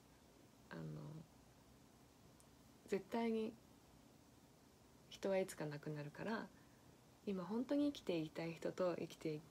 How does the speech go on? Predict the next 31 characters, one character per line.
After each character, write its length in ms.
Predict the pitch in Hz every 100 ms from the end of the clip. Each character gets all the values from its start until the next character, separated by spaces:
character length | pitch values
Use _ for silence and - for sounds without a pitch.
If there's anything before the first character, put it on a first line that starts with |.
| - - - 165
っ 20 |
た 180 | - 170
ら 80 | 156
い 60 |
い 40 | 151
ん 80 |
だ 100 | 156
な 360 | 156 190 214 226
と 140 | 226
思 100 | 165
い 60 | 147
ま 200 | 165 226
す。 120 | 226 - - - - - - - - - - - - - - - - - - - - - - - - - - - - - -
は 120 | - 233
い、 100 | 214
皆 200 | 208 202
さ 140 | 180
ん、 80 | 165
今 60 |
日 100 | 160 180
は 180 | 156
こ 120 | 147 151
こ 100 | 175
ま 160 | 208
で 100 | 214
と 140 | 202 165
い 80 |
う 60 | 165
こ 120 | 165
と 100 | 160
で 360 | 170 202 214